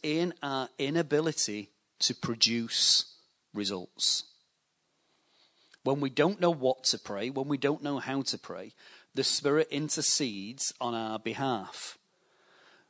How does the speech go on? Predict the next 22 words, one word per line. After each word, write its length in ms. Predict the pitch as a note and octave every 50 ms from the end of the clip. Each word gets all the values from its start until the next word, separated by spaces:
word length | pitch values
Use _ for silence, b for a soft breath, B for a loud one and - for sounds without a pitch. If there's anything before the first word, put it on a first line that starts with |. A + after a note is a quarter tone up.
| b _ -
But 80 | D#3
if 120 | D#3+ D#3+ -
we 140 | F#3 F3+ D#3
have 180 | E3 D#3+ C3+
a 60 | C3
Spirit 640 | A#2+ - - - - G3+ A3+ G3 C3+ B2 D3 E3 - -
that's 300 | C#3 C3 B2 - - -
looking 500 | C3+ C3+ D3+ E3+ - - C#3 A2+ A#2 C3
to 140 | - - C#3+
bring 280 | B2+ C3+ C3 C3 B2+
us 100 | C3 A#2+
into 240 | A#2 A#2+ A#2 - C3+
all 300 | - - B2 A#2+ C3+ D#3+
truth, 580 | E3 - - A#2 G2+ G#2+ D3 - - - - - _ B B B B B B B B
he 100 | B D3+
is 120 | D#3 C#3 -
a 60 | B2+
Spirit 600 | - - - - - D#3 D#3+ D#3+ D#3+ D#3 - -
that's 220 | C3+ C3+ - C#3 - -
gonna 240 | - C#3+ C#3 - - -
open 440 | C3+ D3 E3 D#3+ - - D#3 D3
up 280 | D3 D3 B2+ - - -